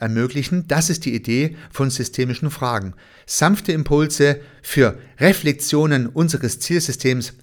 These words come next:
in dem Fall von Paula. Nun möchte ich mit dir noch den letzten Schritt der Komplexitätssteigerung gehen, der noch etwas abstrakter und verrückter wird, aber natürlich auch ein großes Potenzial in sich birgt.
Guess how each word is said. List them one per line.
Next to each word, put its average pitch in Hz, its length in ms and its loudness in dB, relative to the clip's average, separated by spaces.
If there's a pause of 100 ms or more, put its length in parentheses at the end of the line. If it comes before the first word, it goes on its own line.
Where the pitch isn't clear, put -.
(160)
in 113 180 -4
dem 131 220 0
Fall 107 400 -2 (280)
von 175 300 -4
Paula. 110 420 -2 (1600)
Nun 214 280 8
möchte 220 260 6
ich 175 200 0
mit 160 220 4 (280)
dir 202 160 6
noch 180 140 6
den 135 300 0
letzten 156 420 2
Schritt 190 400 0
der 131 160 4
Komplexitätssteigerung 160 1400 -2
gehen, 156 340 0 (280)
der 131 360 2
noch 160 160 2
etwas 160 300 0
abstrakter 160 540 -4
und 131 120 -4
verrückter 131 440 -2
wird, 147 140 2
aber 123 160 -2
natürlich 131 340 -2
auch 160 180 0
ein 127 140 -2
großes 139 380 -2
Potenzial 117 800 -2
in 127 160 -2
sich 139 320 -6
birgt. 104 380 -4